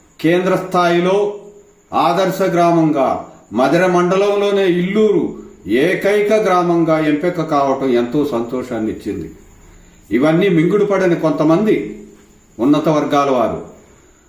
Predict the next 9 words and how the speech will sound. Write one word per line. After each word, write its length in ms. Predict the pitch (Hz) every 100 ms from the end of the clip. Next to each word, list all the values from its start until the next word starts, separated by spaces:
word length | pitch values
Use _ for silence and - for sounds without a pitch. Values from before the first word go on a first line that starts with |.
| _ _ _ _ -
అందరూ 300 | 175 196 196
కాదు, 400 | - 170 151 151
దయచేసి 800 | 147 165 180 175 185 196 202 - -
అపార్థం 420 | 127 170 170 170 147
చేసుకోవద్దు. 840 | 151 - 151 131 123 175 214 - - - - _ _ _ -
ఏప-, 600 | 139 202 208 208 - -
ఏకపక్ష 640 | 185 196 202 208 202 -
ధోరణితో 600 | 175 175 170 175 165 165
వ్యవహరించారు. 880 | 151 147 143 143 135 - 120 -